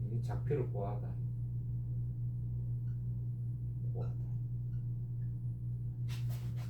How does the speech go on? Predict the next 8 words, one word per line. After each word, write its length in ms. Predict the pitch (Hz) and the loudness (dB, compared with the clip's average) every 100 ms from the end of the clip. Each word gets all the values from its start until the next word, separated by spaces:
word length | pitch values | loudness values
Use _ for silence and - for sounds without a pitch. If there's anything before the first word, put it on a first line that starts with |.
| - - - - | 0 0 0 0
조종은 840 | 117 120 123 127 127 139 135 120 117 | 2 4 6 6 8 6 6 4 2
이게 160 | - - | 2 0
조상입니다. 640 | 117 - 120 - - - - - - - - - - | 0 2 4 4 2 0 0 0 0 2 2 2 2
조종은 440 | - - - 185 - | 0 2 2 0 0
조상. 240 | - - - - - - - - - - - | 0 0 0 0 2 0 0 0 0 0 0
신령. 500 | - - - - - - - - - - - - - - - - - - - - - - - - - - - - - - - - - | 2 2 2 2 2 0 2 2 0 0 0 0 0 0 2 2 2 0 0 0 0 0 2 2 2 2 2 0 2 2 2 2 2
에게. 320 | - - - - - - - - - - - | 0 2 2 2 0 0 0 0 0 0 0
조상, 760 | 113 120 127 123 127 131 135 | 4 6 6 6 2 4 4